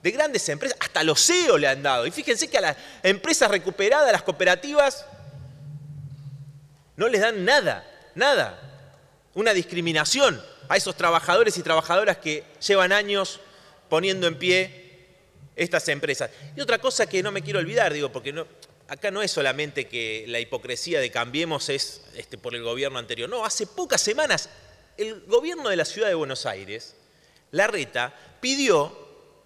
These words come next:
superpoderes. Pidió superpoderes. Obviamente, Cambiemos no tuvo ni un solo diputado que votara en contra. Todos votaron a favor de los superpoderes del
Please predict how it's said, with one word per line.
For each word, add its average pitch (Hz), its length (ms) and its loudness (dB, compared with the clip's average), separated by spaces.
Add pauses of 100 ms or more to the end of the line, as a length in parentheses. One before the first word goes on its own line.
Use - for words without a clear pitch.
(140)
superpoderes. 240 920 -4 (1160)
Pidió 302 200 0
superpoderes. 240 560 0 (200)
Obviamente, 151 460 0
Cambiemos 156 520 0
no 151 100 -6
tuvo 165 220 -4
ni 180 60 -4
un 190 60 -4
solo 269 300 2
diputado 160 400 0
que 147 60 -8
votara 160 240 0
en 170 40 -6
contra. 175 280 -2
Todos 277 260 4
votaron 175 320 -2
a 156 60 0
favor 170 200 2
de 208 80 0
los 151 120 -2
superpoderes 151 800 -2
del 147 260 -2